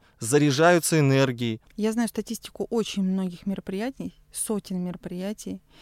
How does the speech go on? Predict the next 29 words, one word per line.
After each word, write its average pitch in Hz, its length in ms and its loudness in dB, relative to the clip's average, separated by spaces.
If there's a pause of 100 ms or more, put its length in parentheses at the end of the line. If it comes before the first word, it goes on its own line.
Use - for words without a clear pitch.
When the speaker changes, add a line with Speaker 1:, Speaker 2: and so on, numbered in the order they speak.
(360)
Speaker 2:
и 196 120 0
везде, 202 380 0
где 190 200 -2
есть 190 220 -2
забеги-спутники, 190 960 -4 (400)
они 196 180 2
настолько 208 400 0
популярны, 202 840 -2
что - 180 -6
зачастую 196 760 -6 (400)
там 220 340 0
участников 220 760 -2
гораздо 190 520 -2
больше, 185 560 -4 (100)
чем 190 300 -2
на 185 80 0
основной 175 380 -4
дистанции. 170 680 -10 (220)
Начиная 240 440 4
от - 120 -6
московского 190 420 -4
марафона, 208 640 -2 (400)
заканчивая 202 600 0
даже 220 300 -2
небольшими 202 560 0
стартами 196 460 -6
в 175 60 -6
разных 180 320 -4
городах. 170 380 -6